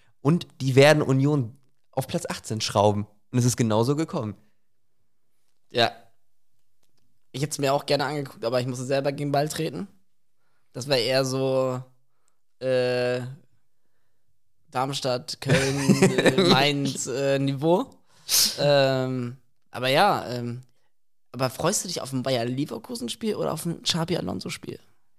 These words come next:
Speaker 1: Se-, sehr gute Frage. Und ich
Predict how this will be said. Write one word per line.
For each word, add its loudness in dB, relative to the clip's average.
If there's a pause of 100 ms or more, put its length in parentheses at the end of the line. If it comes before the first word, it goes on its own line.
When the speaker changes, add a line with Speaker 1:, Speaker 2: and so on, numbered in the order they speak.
(420)
Speaker 1:
Se-, -6 (200)
sehr 8
gute 2
Frage. 2 (260)
Und -4
ich -8